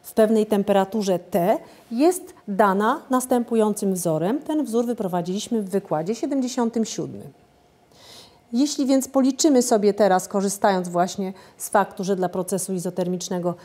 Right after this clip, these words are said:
ta praca jest równa ciepłu, e, to będziemy mogli, e, policzyć zmianę entropii, która jest równa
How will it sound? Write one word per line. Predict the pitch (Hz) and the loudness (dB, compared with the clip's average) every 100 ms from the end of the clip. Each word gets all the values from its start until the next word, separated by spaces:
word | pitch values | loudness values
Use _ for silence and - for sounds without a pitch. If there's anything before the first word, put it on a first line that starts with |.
| - - - | -20 -8 -2
ta | 196 | 0
praca | 226 220 220 185 | 4 2 2 0
jest | 180 | 0
równa | 190 202 180 156 | -2 -2 0 0
ciepłu, | 156 - 233 - - 165 247 - - _ _ - - - - - | 0 2 4 4 -2 -2 -2 -2 -16 _ _ -20 -20 -20 -18 -6
e, | 180 180 180 - | -2 -2 -2 2
to | 233 233 240 | 4 4 0
będziemy | 214 233 226 247 247 | 2 4 6 4 4
mogli, | 226 214 190 208 214 - - | 4 2 0 -6 -8 -14 -6
e, | 190 185 180 | -2 -2 -2
policzyć | 185 226 196 202 220 202 - - - | 2 2 2 -2 -4 -6 -10 -12 -4
zmianę | 185 208 196 185 175 | 0 2 2 2 0
entropii, | 196 196 196 160 - 254 403 - _ _ _ _ _ _ | -2 0 0 0 0 -2 -2 -8 _ _ _ _ _ _
która | - 202 190 | 0 2 4
jest | 202 208 | 4 2
równa | 202 180 170 | -2 0 -2